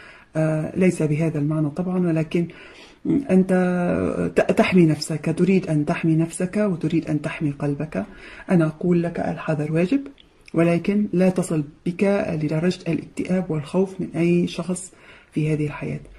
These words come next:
آه، يجب أن تخرج من المشاعر السلبية التي كانت، آه، التي حملتها معك في الماضي. وإذا كان هناك أشخاص سلبيين ما زالوا مؤثرين على، على حياتك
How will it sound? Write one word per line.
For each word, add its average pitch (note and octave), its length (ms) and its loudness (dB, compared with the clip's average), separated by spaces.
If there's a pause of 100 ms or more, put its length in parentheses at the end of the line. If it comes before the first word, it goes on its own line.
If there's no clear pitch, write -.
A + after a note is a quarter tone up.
(400)
آه، E3 580 -2
يجب F3+ 320 2
أن D#3+ 140 0
تخرج F3+ 380 -2
من D3+ 160 0
المشاعر D#3+ 540 -2
السلبية D#3+ 600 -2
التي D3 800 -4
كانت، D#3 440 0
آه، D3 320 -2 (1300)
التي D#3+ 340 0
حملتها D3 720 -2 (380)
معك D#3+ 540 2 (240)
في F#3 80 2
الماضي. C#3+ 460 2 (260)
وإذا E3+ 360 4
كان E3 240 2
هناك D#3 400 2
أشخاص - 460 -4
سلبيين D3+ 460 2
ما D3+ 120 4
زالوا D#3+ 240 2
مؤثرين E3+ 480 2
على، D3+ 600 -2
على D3+ 180 -2
حياتك E3+ 500 -2